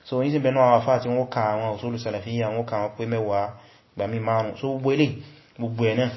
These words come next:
o, gbogbo ẹ̀ kankan náà ni. Ìkankan náà ni gbogbo ẹ̀. So, a rí pé gbogbo ì-, èyí tí, àwọn èyí tó bá dákọ mẹ́ta, a rí pé àwọn kan ti kó kan sínú. So, àwọn kan ó ti kó kan sínú. Torí pé níbi kéèyàn fi ń bídà lẹ̀, òun náà ni pé èèyàn ò ní bọ́ bá àwọn ẹlẹ́gbẹ́ ṣe,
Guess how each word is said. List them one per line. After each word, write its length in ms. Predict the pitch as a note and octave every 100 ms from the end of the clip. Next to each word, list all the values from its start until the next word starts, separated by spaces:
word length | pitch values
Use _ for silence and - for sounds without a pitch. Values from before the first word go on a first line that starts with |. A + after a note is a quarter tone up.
| - - _ _ A2+
o, 260 | A2 A2+
gbogbo 300 | A2+ A2+ A2+
ẹ̀ 100 | G#2
kankan 280 | - A2+ B2
náà 100 | B2 G2+
ni. 80 | F#2+ - - _ _ _ _ _ -
Ìkankan 300 | F#2+ G#2+ A2 A#2+
náà 80 |
ni 60 | A2
gbogbo 300 | G2+ G2 G2+
ẹ̀. 100 | F#2 - _ - - _ _
So, 500 | - A2+ G#2+ G#2 F#2+
a 140 | G#2+ B2+
rí 80 | A#2
pé 120 | A#2+
gbogbo 640 | A2+ A2 G#2+ A2+ A2 A2
ì-, 220 | - G#2+ - G#2+
èyí 120 | A2 A2+
tí, 80 | B2+ A2+
àwọn 200 | G#2+ A#2
èyí 60 | A#2
tó 60 | B2
bá 80 |
dákọ 200 | B2+ B2+ B2
mẹ́ta, 240 | B2+ B2
a 120 | B2+
rí 80 | B2+
pé 300 | A#2 B2 A#2+
àwọn 300 | - G#2+ A2
kan 120 | - A#2
ti 100 | A#2
kó 140 | C3+
kan 140 | A#2+ G#2+
sínú. 220 | A#2+ A#2+ - - _ _ _ _ _ _ _ _
So, 220 | A#2+ G#2+
àwọn 280 | G2+ A2 G#2+
kan 120 | A2 A2
ó 20 |
ti 80 | A#2
kó 120 | B2+ A#2
kan 140 | G#2+
sínú. 160 | A2+ A2
Torí 160 | B2
pé 120 | B2+
níbi 200 | C3+ C3
kéèyàn 240 | B2+ C#3 B2
fi 120 | B2
ń 100 | B2+
bídà 300 | B2+ C3 A#2+
lẹ̀, 120 | A#2+ - - - - - _
òun 180 | G#2+ A2+
náà 80 | A#2+
ni 60 | A2+
pé 100 | A#2+
èèyàn 140 | A2
ò 20 |
ní 80 | A2+
bọ́ 220 | A#2 A2+
bá 80 | B2 B2
àwọn 120 | A2 G#2+
ẹlẹ́gbẹ́ 280 | A#2 A#2
ṣe, 180 | A#2 A2+